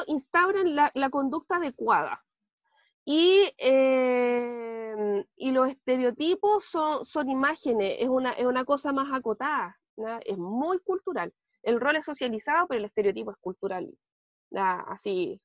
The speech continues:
subliminal. O sea, es cosa de que si el niño, mm, va-, el niño varón, <laughs> eh, el, el recién nacido tiene sexo, eh, masculino, le van a poner ropa celeste.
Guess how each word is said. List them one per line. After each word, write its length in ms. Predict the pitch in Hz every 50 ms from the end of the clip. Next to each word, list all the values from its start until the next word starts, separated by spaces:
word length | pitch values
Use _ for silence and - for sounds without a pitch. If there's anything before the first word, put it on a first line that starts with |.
| _ _
subliminal. 600 | _ _ - 180 180 170 165 170 190 240 247 403 - _ _ _ _ _ _ _
O 40 | _
sea, 200 | - 202 185 156
es 100 | 196 -
cosa 300 | - - 240 247 269 233
de 120 | 220 240 214
que 120 | 220 233
si 180 | - - 240 214 -
el 340 | - 214 208 208 214 214 226
niño, 440 | 247 285 311 294 254 220 214 220 - - - _ _
mm, 300 | 208 220 220 208 202 190
va-, 180 | 208 202 208 202 -
el 240 | - 202 202 202 208
niño 240 | 226 254 247 233 208
varón, 320 | 214 208 220 233 247 392 - 254 - - 226 196 - - 214 - _ - - - _ _ _ - 440 - _
<laughs> 380 | - 262 294 269 262 240 214 -
eh, 580 | 240 233 226 226 214 - 233 226 - 240 - - _ _ _ _ _ _ -
el, 240 | 220 226 226 226 -
el 140 | - 240 247
recién 220 | 233 240 277 294
nacido 240 | 294 285 277 302 302
tiene 200 | 269 302 302 311
sexo, 760 | 302 294 294 269 - 302 285 294 294 302 302 302 294 285 285 - -
eh, 840 | - 214 220 220 220 226 220 220 226 220 214 214 208 208 214 220 208
masculino, 680 | 226 233 - _ 240 240 262 311 302 269 226 233 254 -
le 120 | - 233
van 140 | 233 247 262
a 60 | 247
poner 220 | 226 247 247 247 240
ropa 200 | 240 226 220 214
celeste. 380 | 240 185 180 151 - _ _